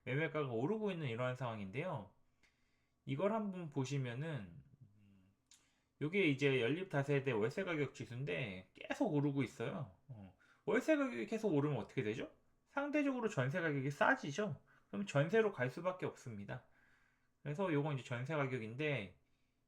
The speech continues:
이제 서울은 살짝 터냈고 이 경기도 인천은 아직 안 좋아요. 예, 매매 가격 지수 보시면, 어, 여기가 이제 경기도 인천은 아직 안 좋고 서울이 먼저 턴을 했어요.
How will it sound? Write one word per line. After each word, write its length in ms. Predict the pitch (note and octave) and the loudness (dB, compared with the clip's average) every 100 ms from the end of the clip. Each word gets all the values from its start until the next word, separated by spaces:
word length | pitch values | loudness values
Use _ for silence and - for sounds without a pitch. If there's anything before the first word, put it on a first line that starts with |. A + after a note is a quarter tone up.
| _ | _
이제 580 | D3+ F3+ E3+ B3 D#4 C#4 | -10 -8 0 2 2 0
서울은 580 | - - B3+ B3 B3 B3+ | -10 -4 -2 0 -2 -4
살짝 460 | B3+ C4+ C4+ C#4+ - | -4 -4 0 -2 -2
터냈고 760 | - - G3+ - - D3 G2+ - - _ _ _ _ | -6 -6 -6 -6 -2 -2 -2 -12 -20 _ _ _ _
이 80 | D3+ | -6
경기도 520 | C#3+ D3 G3 A#3+ G#3+ | 0 0 2 0 0
인천은 480 | D#3+ D3+ - F#3 G#3 | 0 -2 -4 -4 0
아직 320 | G#2+ C3+ E3 | 0 0 -2
안 200 | G2+ A2 | -2 -4
좋아요. 460 | A2+ A2 G#2 C3 - - | -4 -2 -2 -4 -8 -14
예, 120 | G#2 | -10
매매 320 | G2 C#3 G#3+ | -4 -2 -2
가격 280 | A#3 G#3 F#3+ | 0 0 -2
지수 260 | - C#3+ C#3+ | -6 -6 -6
보시면, 440 | B2 C3+ D#3+ C4+ - _ _ _ _ _ _ | -6 -6 -6 -6 -12 _ _ _ _ _ _
어, 80 | - | -10
여기가 340 | A2+ B2 B2+ B2 | -6 -6 -2 -2
이제 320 | G#2 C#3+ A#3 | -2 -4 -6
경기도 580 | - A#2+ B2+ B2+ C3 F3 | -6 -4 -2 -4 -4 -4
인천은 400 | D3+ A#2+ C3+ C3+ | -6 -8 -4 -2
아직 280 | A2+ F#2+ B2 | -2 -4 -4
안 180 | G#2 G2 | -4 -6
좋고 500 | A2+ - - C#4 - - _ | -8 -6 -4 -4 -4 -18 _
서울이 340 | - D#4 D#4 G#3 | 2 4 4 2
먼저 280 | B2 A2+ | 0 -2
턴을 340 | - G#3 A3+ G3+ | -2 -2 0 -2
했어요. 640 | G#3+ - D#3+ A2+ C3+ G#2 | -4 -2 -2 -2 -4 -6